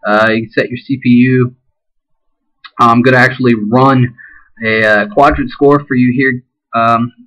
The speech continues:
so that you get a gist of, uh, well, let me first, uh, where did it go?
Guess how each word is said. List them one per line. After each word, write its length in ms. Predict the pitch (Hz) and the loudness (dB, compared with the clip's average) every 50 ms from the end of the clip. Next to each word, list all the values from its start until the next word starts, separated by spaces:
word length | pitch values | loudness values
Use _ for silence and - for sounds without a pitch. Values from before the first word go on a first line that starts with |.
| _ _ | _ _
so 320 | - - - 120 120 117 | -20 -8 -2 0 0 0
that 320 | 110 120 120 117 117 104 117 | 2 2 2 2 2 0 -2
you 60 | 120 | -4
get 140 | 117 123 120 | -2 0 0
a 140 | 120 117 117 | 0 0 -2
gist 340 | 117 - 131 131 127 - - | -2 -4 -4 -4 -4 -2 -2
of, 280 | 127 113 113 117 117 _ _ _ _ _ _ _ _ _ _ _ - | 0 0 0 -2 -4 _ _ _ _ _ _ _ _ _ _ _ -6
uh, 360 | 101 101 104 98 101 101 98 92 98 - _ _ - - | -2 0 2 2 2 2 0 -4 -8 -16 _ _ -8 -4
well, 260 | 117 110 104 104 - - | -4 -4 -4 -6 -8 -12
let 80 | 120 113 | -10 -8
me 120 | 107 101 101 - | -8 -8 -8 -4
first, 300 | 113 107 104 101 104 104 | -2 -2 -2 -4 -6 -6
uh, 220 | 107 101 92 95 101 104 101 - _ _ _ _ _ _ _ _ _ _ _ _ _ _ _ _ _ _ _ _ | -4 -4 -2 -4 -4 -8 -12 -20 _ _ _ _ _ _ _ _ _ _ _ _ _ _ _ _ _ _ _ _
where 260 | - - - - 85 82 | -18 -16 -14 -14 -12 -12
did 120 | 92 - | -14 -8
it 60 | - | -4
go? 260 | - 175 160 160 156 | 0 0 2 0 0